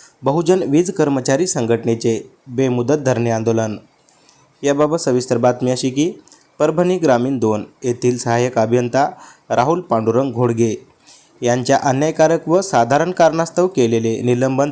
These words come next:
तसेच त्यांच्या पुनर्लोकनावर केलेली पदस्थापना ही आणखीनच द्वेषभावनेची व अन्यायकारक असल्याचे दिसून येते. आपल्या परिमंडळात असलेल्या इतर मंडळात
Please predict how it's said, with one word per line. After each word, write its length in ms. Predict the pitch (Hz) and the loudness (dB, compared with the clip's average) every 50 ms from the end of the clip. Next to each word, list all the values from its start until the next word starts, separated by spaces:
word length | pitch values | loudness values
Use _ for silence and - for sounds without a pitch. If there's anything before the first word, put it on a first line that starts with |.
| 143 | -2
तसेच 320 | 139 135 - 170 180 180 - - - - - - _ _ - | -2 0 0 0 -2 -2 -6 -14 -18 -20 -20 -20 _ _ -2
त्यांच्या 300 | 151 147 156 165 190 190 | -2 0 0 2 0 0
पुनर्लोकनावर 840 | 185 - - - 180 202 196 165 135 113 - 127 120 117 113 123 135 | 0 0 -2 0 0 0 0 2 0 0 0 2 2 2 2 2 0
केलेली 420 | 127 - 131 123 120 120 120 135 | -2 0 0 2 2 2 0 -2
पदस्थापना 720 | 147 - 131 117 113 113 - - 123 113 - 120 117 113 104 - - _ _ _ - - - - _ _ - | -2 0 0 0 0 0 0 0 -2 0 0 0 0 0 -2 -4 -10 _ _ _ -20 -20 -20 -20 _ _ 0
ही 80 | 180 180 | 2 2
आणखीनच 580 | 160 156 160 165 160 180 180 180 185 180 - - - _ _ _ _ _ _ - | 2 2 0 0 0 0 2 2 2 0 -4 -8 -12 _ _ _ _ _ _ -8
द्वेषभावनेची 800 | 123 131 160 190 185 180 139 135 135 127 131 131 127 120 - 139 | -2 0 0 2 2 0 2 2 2 2 2 0 -2 -2 0 0
व 160 | 139 143 170 170 - - | 2 2 2 2 2 0
अन्यायकारक 640 | 127 127 127 131 131 127 - 127 123 135 147 - | 0 2 2 0 0 0 2 2 2 2 2 2
असल्याचे 440 | 123 120 - - 117 117 110 - 151 | 0 0 2 0 0 0 0 0 -2
दिसून 340 | 156 135 123 123 - 131 120 | 0 0 -2 -2 -2 -2 -2
येते. 440 | 120 117 110 123 117 107 - - - _ _ _ - - - - _ _ _ _ - | -2 0 0 0 0 -2 -4 -10 -16 _ _ _ -20 -20 -20 -20 _ _ _ _ 0
आपल्या 320 | 151 151 147 - 185 190 | 0 0 2 2 0 2
परिमंडळात 640 | 190 160 143 127 117 120 120 117 117 123 123 117 117 | 4 4 2 2 2 0 0 0 0 0 2 2 0
असलेल्या 400 | 117 - - 131 123 131 139 135 - - | 0 0 0 -2 0 0 0 -2 -2 -4
इतर 280 | 143 139 - - 175 | -6 -4 0 0 0
मंडळात 380 | 170 165 170 165 165 165 170 | 0 0 -2 0 2 2 2